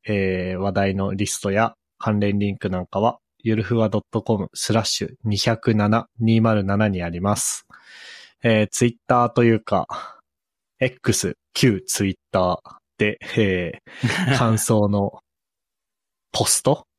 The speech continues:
Speaker 2: うん。
Speaker 1: 募集してます。えっと、ハッシュタグシャープゆるふわワイユーアールユー二十八で、えー、ガンガンツイートしていただければなっていうふうに思っ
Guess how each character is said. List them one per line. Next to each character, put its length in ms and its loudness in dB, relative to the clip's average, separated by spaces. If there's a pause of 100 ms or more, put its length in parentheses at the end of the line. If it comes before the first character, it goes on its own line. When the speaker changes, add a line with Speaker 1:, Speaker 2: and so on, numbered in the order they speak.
Speaker 2:
う 60 2
ん。 200 2 (180)
Speaker 1:
募 120 2
集 220 2
し 120 0
て 120 0
ま 200 -2
す。 300 -4 (580)
え 60 2
っ 40 -4
と、 100 0
ハ 160 -2
ッ 40 -2
シ 160 2
ュ 40 0
タ 160 2
グ 220 0
シ 180 0
ャ 60 4
ー 40 -2
プ 140 -2
ゆ 140 2
る 100 2
ふ 200 -2
わ 240 -2
ワ 220 2
イ 180 -4
ユ 220 2
ー 80 -4
ア 120 2
ー 40 -2
ル 120 -2
ユ 240 0
ー 120 -10
二 140 2
十 180 0
八 480 -8 (200)
で、 260 0 (460)
え 240 2
ー、 40 -2
ガ 140 0
ン 60 -2
ガ 200 -2
ン 80 -6
ツ 160 -2
イ 60 -2
ー 100 -10
ト 120 -4
し 140 -4
て 120 -6
い 60 -8
た 120 -8
だ 120 -6
け 120 -8
れ 80 -4
ば 120 -4
な 120 0
っ 100 -6
て 100 -8
い 40 -8
う 20 -12
ふ 80 -14
う 60 -8
に 120 -10 (160)
思 160 -4
っ 20 -4